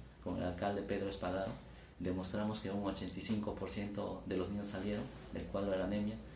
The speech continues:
Fue cuando los medios de comunicaciones me llamaron, me buscaron y sobre todo la disposición a cualquier medio de comunicación que estábamos ahí. También, eh, fue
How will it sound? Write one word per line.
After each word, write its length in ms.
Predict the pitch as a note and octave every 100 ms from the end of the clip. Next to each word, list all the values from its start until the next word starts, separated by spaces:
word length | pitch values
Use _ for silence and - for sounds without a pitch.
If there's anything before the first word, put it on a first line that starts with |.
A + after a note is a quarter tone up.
| - - - - -
Fue 180 | G#2+ G#2+
cuando 220 | G#2+ G2
los 100 | F#2
medios 180 | G#2+ G#2+
de 60 |
comunicaciones 760 | G#2 F#2+ F#2 - - A2 G#2+ -
me 120 | F#2
llamaron, 540 | F2+ G2 A2 A2 A2 A2 G2
me 120 | F#2
buscaron 480 | F2+ - G#2 G#2+ G#2 F#2
y 40 |
sobre 260 | F2+ F#2 F#2
todo 380 | G2+ G2+ G2+ G2+ - - - -
la 120 | F#2+
disposición 880 | F2+ F2 E2+ - F2 A#2+ G#2+ G#2+ F#2 - - - - - -
a 100 | F#2
cualquier 460 | - F#2 - G2+
medio 200 | G2 F#2
de 80 | F#2
comunicación 480 | F2+ F2 E2+ - F2+
que 80 | F#2
estábamos 420 | - - - -
ahí. 80 | - - - - - - - - -
También, 460 | F2 F2+ A2 A#2+
eh, 200 | A#2+ F#2
fue 500 | F#2 - G2 G2+ G2